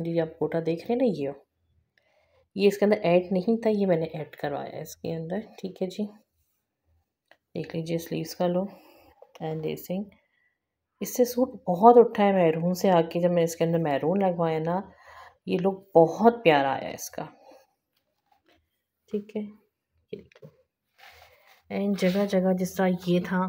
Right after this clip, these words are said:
ये पैच देख रहे हो आप, ये वाला पैच, ये देखो, इसके अंदर भी मैंने गोटा अंदर कर अटैच करवाया है। देखो, इतना हसीन इसका लुक आया है ना इस तरह। ये देख लीजिए,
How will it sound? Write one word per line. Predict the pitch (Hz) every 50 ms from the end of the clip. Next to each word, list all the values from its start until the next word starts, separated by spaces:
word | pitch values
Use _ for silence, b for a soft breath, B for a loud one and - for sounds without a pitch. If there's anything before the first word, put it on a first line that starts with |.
| 185 - - - _ _ _ _ _ _ _ _ _ _ _
ये | 190 185
पैच | - 175 175 170 170 -
देख | - 175 170 170 -
रहे | 185 185
हो | 185
आप, | 185 196 202 B B B B B B B _ 170
ये | 156 160 151
वाला | 135 - 151 -
पैच, | - - - - - - -
ये | 180 180
देखो, | 175 175 - 202
इसके | 190 175 - - - 220
अंदर | 202 196 196 190
भी | 208 202
मैंने | 196 190 190 180
गोटा | 180 170 156 - 156 147 147 - -
अंदर | - 160 151 151 143 139 143
कर | - 151 143 -
अटैच | 147 143 - 139 143 - -
करवाया | - 147 - - - - -
है। | - 165
देखो, | - - - - - - _ _ _ _ b b b b b b b b b b b _
इतना | _ 226 226 220 196
हसीन | 175 190 175 - - 202 214 240 254 254
इसका | 233 233 - 214 196
लुक | 202 196 185 -
आया | 175 165 156 156
है | 160 170
ना | 180 190
इस | 180 -
तरह। | - 160 165 160 160 156 - B B B B B B B _ b b b b b b b b b _ -
ये | 170 170
देख | - -
लीजिए, | - - - _ - - -